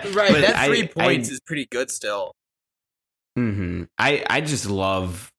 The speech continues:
Speaker 2: the game itself, and even, I don't know, I, the,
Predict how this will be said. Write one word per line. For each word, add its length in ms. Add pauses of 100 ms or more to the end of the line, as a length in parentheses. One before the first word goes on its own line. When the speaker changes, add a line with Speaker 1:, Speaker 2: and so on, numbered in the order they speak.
(340)
Speaker 2:
the 200
game 420
itself, 640
and 460
even, 560 (400)
I 80
don't 100
know, 160
I, 300
the, 400